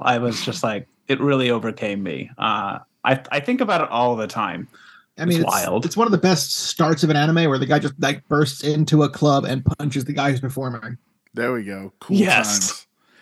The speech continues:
Speaker 3: Dudes rock,
Speaker 2: Yeah.
Speaker 3: as
Speaker 2: What
Speaker 3: they say.
Speaker 2: <laughs> What, what Colin was saying is watch short anime. If it's longer than an hour, it's not worth watching.
Speaker 3: Ooh.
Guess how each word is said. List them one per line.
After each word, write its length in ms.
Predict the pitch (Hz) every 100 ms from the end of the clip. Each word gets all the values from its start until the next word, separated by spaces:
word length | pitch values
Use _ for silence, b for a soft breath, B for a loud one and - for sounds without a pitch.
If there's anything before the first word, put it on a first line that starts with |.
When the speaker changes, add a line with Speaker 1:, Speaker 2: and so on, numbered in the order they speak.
| b b b 120
Speaker 3:
Dudes 400 | 101 135 147 147
rock, 420 | 120 117 110 - -
Speaker 2:
Yeah. 160 | 117
Speaker 3:
as 240 | 123 - -
Speaker 2:
What 80 | 101
Speaker 3:
they 60 |
say. 300 | 98 98 95 165
Speaker 2:
<laughs> 180 | 247 214
What, 160 | 202 - _ _ _ _
what 120 | 180
Colin 220 | 247 240
was 80 | 233
saying 160 | 233 208
is 120 | 170
watch 300 | 165 262 -
short 320 | - 220 220
anime. 280 | 180 175 147
If 220 | 139 - -
it's 160 | -
longer 440 | 165 175 202 240 240
than 100 | 226
an 100 | 196
hour, 460 | 160 175 180 202 175
it's 140 | -
not 260 | 170 165 151
worth 200 | 147 135
watching. 520 | 135 131 - - 123 _
Speaker 3:
Ooh. 540 | 101 131 180 104 95